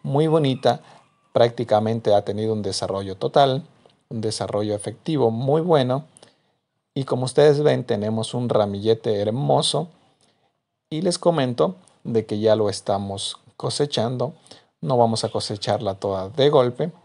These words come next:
Estamos cosechando poco a poco. Como tú ves aquí, hemos sacado una ramita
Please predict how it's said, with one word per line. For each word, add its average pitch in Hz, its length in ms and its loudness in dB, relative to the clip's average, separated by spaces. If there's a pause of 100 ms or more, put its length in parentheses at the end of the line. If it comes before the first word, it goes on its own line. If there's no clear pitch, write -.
(240)
Estamos 113 320 -4
cosechando 107 560 -4
poco 110 340 0
a 147 100 2
poco. 123 380 2 (540)
Como 104 240 -10
tú 127 100 -2
ves 113 180 2
aquí, 113 300 -6
hemos 107 220 -6
sacado 104 400 -6
una 117 320 -6
ramita 147 600 0